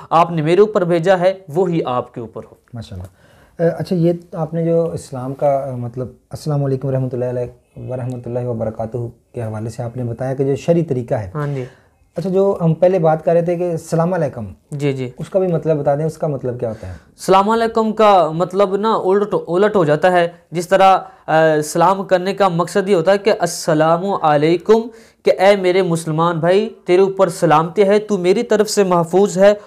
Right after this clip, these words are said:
Speaker 1: और वो दूसरा मुसलमान कहते कि "व अलैकुमुस्सलाम", और तू भी मेरी तरफ से
Speaker 2: महफूज।
Speaker 1: महफूज है। और एक बादशाह का वाक़या मिलता है कि एक बादशाह ने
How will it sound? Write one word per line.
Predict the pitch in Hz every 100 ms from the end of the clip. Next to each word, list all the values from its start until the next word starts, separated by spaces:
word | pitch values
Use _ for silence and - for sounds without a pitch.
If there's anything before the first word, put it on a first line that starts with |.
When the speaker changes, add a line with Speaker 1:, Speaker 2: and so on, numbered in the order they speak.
| -
Speaker 1:
और | 180 196
वो | 208
दूसरा | 175 208 233
मुसलमान | 202 185 180 185 185
कहते | 190 170
कि | 226
"व | 185 151
अलैकुमुस्सलाम", | 185 165 160 175 220 220 202 165 175 - 160 143 160 196 214 - _
और | 196
तू | 196 277
भी | 294 269
मेरी | 214 208
तरफ | 185 165 170
से | 190 226 - -
Speaker 2:
महफूज। | 123 156
Speaker 1:
महफूज | 175 165 180 202 139
है। | 135 113 - _ -
और | 185
एक | 180 196 196
बादशाह | 165 165 165
का | 185 180
वाक़या | 165 160 185
मिलता | 170 180
है | 185
कि | 185
एक | 185 185 180
बादशाह | 170 156 147 151 185
ने | 165